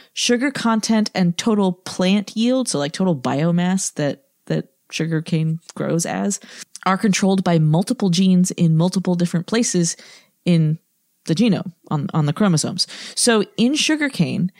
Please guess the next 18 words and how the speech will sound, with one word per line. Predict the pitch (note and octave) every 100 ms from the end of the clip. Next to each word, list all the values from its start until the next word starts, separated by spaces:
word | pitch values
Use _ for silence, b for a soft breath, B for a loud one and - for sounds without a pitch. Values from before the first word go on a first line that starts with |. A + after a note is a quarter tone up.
| b b
it's | D#3+
more | C3
complicated | C3 - D4+ G#3+ - - - -
because | E3+ F3+
it's | D#3+ -
not | F#3 F#3
just | F#3 E3+
one | E3 F3 E3+
or | E3
two | - F3+
simple | - E3 C#3+
changes. | - A3+ G#3+ E3 C#3 -
And | D#3+
actually, | F#3 G3+ - D#3+ D#3 B B B
in | E3 E3+
this | F3+ G3+ - -
data | F#3 C#4 D#4
set, | - C3+ D3 -